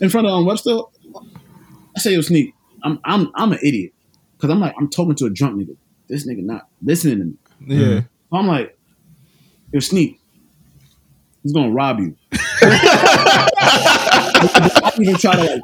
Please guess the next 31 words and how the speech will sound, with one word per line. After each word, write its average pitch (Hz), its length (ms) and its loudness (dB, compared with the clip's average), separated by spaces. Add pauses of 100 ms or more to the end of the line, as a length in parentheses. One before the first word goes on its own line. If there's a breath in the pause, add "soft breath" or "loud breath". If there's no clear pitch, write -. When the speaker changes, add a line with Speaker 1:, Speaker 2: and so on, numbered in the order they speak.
Speaker 1:
pull 185 180 2
him 170 120 2
away. 175 280 0
I 180 100 -2
just 185 140 -2
said, 143 180 0
"Yo, 143 160 2
the 113 280 -12
dude 196 260 2
that 180 180 -2
you, 185 140 -6
like, 147 140 0
the - 80 2
dude 220 220 2
standing 202 260 0
right 190 120 2
next 208 220 -2
to 123 80 -2
you," 107 40 -8 (120)
I 156 40 -4
said, 151 160 -2
"He's 240 420 0
going 196 200 0
to 151 160 0
rob 175 220 2
you. 160 100 2
Speaker 2:
<laughs> - 1120 -4
Speaker 1:
Once - 140 -2 (140)
I 214 140 -2
leave 220 400 2
you 320 380 2